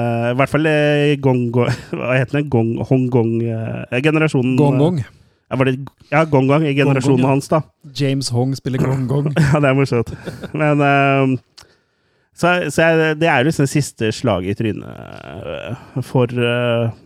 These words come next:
Speaker 2: Ja, så tenker jeg
Speaker 1: og
Speaker 2: det er,
Speaker 1: Evelyn, da.
Speaker 2: så tenker jeg også det er litt sånn, eh, han, han sier jo han gjør det fordi at han har hørt av noen andre at det liksom sprusa opp deres
Speaker 1: Mm.
Speaker 2: liv, da, at det var sånn der, eh, «Nei,
Speaker 1: Ja.
Speaker 2: vi bestemmer oss for.» Så han gir henne på en måte muligheten til å være fri,
Speaker 1: Ja, ja.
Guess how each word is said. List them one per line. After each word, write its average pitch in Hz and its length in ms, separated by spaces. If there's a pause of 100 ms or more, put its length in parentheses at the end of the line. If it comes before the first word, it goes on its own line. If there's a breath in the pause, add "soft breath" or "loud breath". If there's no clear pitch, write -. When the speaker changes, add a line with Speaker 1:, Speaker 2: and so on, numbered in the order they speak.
Speaker 2:
Ja, 190 100
så 196 140
tenker 156 260
jeg 143 80
Speaker 1:
og 131 80
Speaker 2:
det 120 60
er, 117 80
Speaker 1:
Evelyn, 113 240
da. 127 80 (160)
Speaker 2:
så 165 100
tenker 170 220
jeg 147 80
også 151 100
det 147 140
er 131 80
litt 139 180
sånn, 123 240
eh, 120 380 (800)
han, 156 80 (100)
han 151 160
sier 143 240
jo 131 80
han 143 80
gjør 120 300
det 120 80
fordi 131 100
at 107 80
han 117 140
har 110 80
hørt 113 260
av 120 160
noen 117 220
andre 110 240
at - 160
det 113 160
liksom 113 320 (160)
sprusa 120 500
opp - 140
deres 110 260
Speaker 1:
Mm. 123 80
Speaker 2:
liv, 175 140
da, 165 100
at 135 160
det 120 140
var 120 100
sånn 117 220
der, 110 100
eh, 110 400
«Nei, 131 220
Speaker 1:
Ja. 135 100
Speaker 2:
vi 123 140
bestemmer 120 340
oss 107 80
for.» 127 160 (380 loud breath)
Så - 160
han 175 140
gir 139 340
henne 139 100
på - 80
en 147 80
måte 139 160
muligheten 131 480
til 120 320
å 131 260
være 117 360
fri, 113 100
Speaker 1:
Ja, 120 220 (340 soft breath)
ja. 123 160